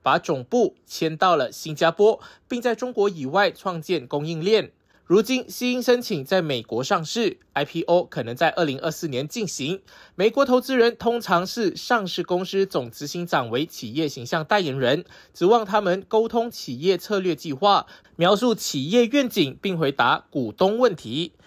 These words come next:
谈及未来，西英由谁出面？汤森德就说，他和徐仰天及几位西英联合创办人提过，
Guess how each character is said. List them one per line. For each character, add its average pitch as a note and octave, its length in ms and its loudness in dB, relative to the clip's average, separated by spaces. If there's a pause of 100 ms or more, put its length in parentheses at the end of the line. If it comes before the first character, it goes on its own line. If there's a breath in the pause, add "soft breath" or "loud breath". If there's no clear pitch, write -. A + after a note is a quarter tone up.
(260 soft breath)
谈 A#3 160 2
及 B3+ 120 -4
未 C4+ 200 4
来， F#3 280 4
西 A3 360 -6
英 A3+ 180 -4
由 D3+ 180 0
谁 C3 200 -6
出 F#3+ 220 -4
面？ A#3+ 320 0 (400)
汤 G#3 200 -2
森 A3 220 0
德 D3 160 0
就 E3+ 140 0
说， G3+ 320 4
他 G#3+ 160 0
和 G#3 80 2
徐 F#3+ 180 -4
仰 E3+ 220 2
天 G3 280 0
及 F3 220 -8
几 A#2+ 220 -10
位 F3 240 2
西 F#3 240 -6
英 F#3+ 120 -4
联 C3 160 -2
合 D3 120 -2
创 G#3 200 0
办 F#3+ 220 0
人 C3+ 160 2
提 - 180 -14
过， A3 320 4